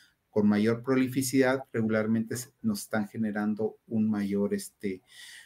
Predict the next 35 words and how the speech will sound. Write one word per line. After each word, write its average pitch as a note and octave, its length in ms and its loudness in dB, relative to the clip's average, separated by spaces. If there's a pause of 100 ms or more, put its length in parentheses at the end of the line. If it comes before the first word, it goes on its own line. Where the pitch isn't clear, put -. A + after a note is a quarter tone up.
(160)
un, A#2+ 300 4
un A#2+ 160 2
mayor, A2+ 400 4
este, G2+ 640 0
tiempo A2+ 480 4
de G2+ 260 0
gestación. F3+ 500 -6
Y D3+ 120 -2
como B2 240 0
hablábamos C#3+ 640 4
anteriormente C3 760 2
en A#2+ 100 0
alguna A#2 460 2
otra B2+ 240 2
de B2+ 100 2
nuestras B2 380 0
charlas, C3+ 580 0
¿sí? C3 280 -6 (460)
El, B2 280 4
el A#2+ 200 0
que A#2+ 140 4
haya C3 240 6
una C#3 320 2
prolificidad, B2 840 4 (520)
este, G#2+ 420 2
mayor A#2+ 760 6
en A2+ 140 0
las G#2 140 0
cerdas, A#2+ 500 -2
es A#2+ 80 -2
decir, B2 340 0
camadas B2 500 4
mucho B2 280 -2
más B2 200 2
grandes, C3+ 640 4